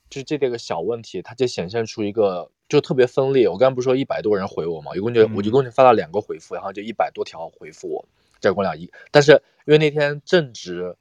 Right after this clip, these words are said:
Speaker 1: 除夕，就是，就我们的除夕，国内已经初一了，
Speaker 2: 嗯。
Speaker 1: 然后我就在边看着春晚，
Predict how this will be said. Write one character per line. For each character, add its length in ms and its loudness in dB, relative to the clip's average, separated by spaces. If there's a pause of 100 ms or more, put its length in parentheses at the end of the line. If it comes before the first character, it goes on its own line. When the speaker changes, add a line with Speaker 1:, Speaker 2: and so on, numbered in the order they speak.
(440)
Speaker 1:
除 300 -8
夕， 300 -10
就 120 -2
是， 240 0
就 140 -4
我 140 -8
们 120 -14
的 80 -4
除 180 -14
夕， 180 -10
国 160 -8
内 120 -2
已 20 -4
经 120 -12
初 220 -10
一 160 -4
了， 160 0 (280)
Speaker 2:
嗯。 160 -6
Speaker 1:
然 100 0
后 60 8
我 80 6
就 80 -6
在 80 4
边 240 2
看 160 -12
着 80 -10
春 260 -14
晚， 140 -6